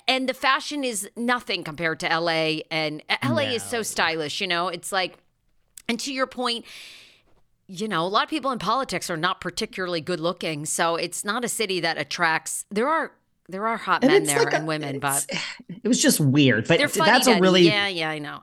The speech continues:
Speaker 1: I know.
Speaker 2: long way to answer your question. Yes, then I went to Tampa, Florida, and I went to nineties Con. I saw my good friend Shannon Doherty again.
Speaker 1: <gasps> Hey, how's she doing? Tell us, tell us.
Speaker 2: You know what it is? It's like, listen, the last time I saw her at the last
Speaker 1: Ugh.
Speaker 2: nineties Con earlier this year, I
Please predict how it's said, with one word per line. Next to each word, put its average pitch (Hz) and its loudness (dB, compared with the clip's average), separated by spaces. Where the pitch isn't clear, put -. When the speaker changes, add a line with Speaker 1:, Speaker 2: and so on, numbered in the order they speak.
Speaker 1:
I 151 -6
know. 147 4
Speaker 2:
long 170 8
way 165 6
to 165 4
answer 151 0
your 131 -2
question. 135 -2
Yes, 131 0
then 143 2
I 151 2
went 143 -2
to 139 -4
Tampa, 127 -2
Florida, 123 2
and 120 2
I 113 0
went 107 -4
to 117 0
nineties 165 4
Con. 147 2
I 123 0
saw 104 -4
my 107 -6
good 107 -8
friend 104 -8
Shannon 98 -8
Doherty 135 2
again. 123 0
Speaker 1:
<gasps> - -18
Hey, 392 0
how's 339 -2
she 339 -6
doing? 339 -2
Tell 330 -2
us, 262 -6
tell 302 -4
us. 196 -4
Speaker 2:
You 185 6
know 262 6
what 262 6
it 214 6
is? 180 6
It's 147 -4
like, 135 2
listen, 123 0
the 156 2
last 226 4
time 165 0
I 123 0
saw 117 -2
her 127 -2
at 131 0
the 156 4
last 185 4
Speaker 1:
Ugh. 254 4
Speaker 2:
nineties 120 4
Con 139 -2
earlier 131 2
this 117 -2
year, 113 -2
I 147 4